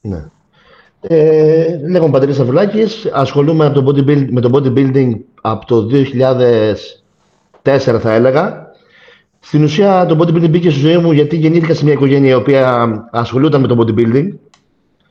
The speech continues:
Ο πατριός μου ήταν bodybuilder, είχε γυμναστήριο, ε, στην Κρήτη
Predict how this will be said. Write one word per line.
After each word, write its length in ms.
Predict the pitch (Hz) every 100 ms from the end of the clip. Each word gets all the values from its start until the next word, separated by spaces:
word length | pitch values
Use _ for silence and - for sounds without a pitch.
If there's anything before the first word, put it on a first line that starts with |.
| _ _
Ο 140 | 117 120
πατριός 400 | 131 127 147 139
μου 80 | 143
ήταν 240 | 143 127
bodybuilder, 580 | 120 113 143 151 151 151
είχε 160 | 151 147
γυμναστήριο, 680 | 127 120 113 131 131 123 117 110 107 101 98 _ _ _ _ _ _ _ _
ε, 1500 | 113 117 117 113 113 113 113 110 107 107 104 104 104 101 107 113 117 120 - - _ _ _ _ -
στην 360 | - - 120
Κρήτη 720 | 110 139 151 185 214 214 -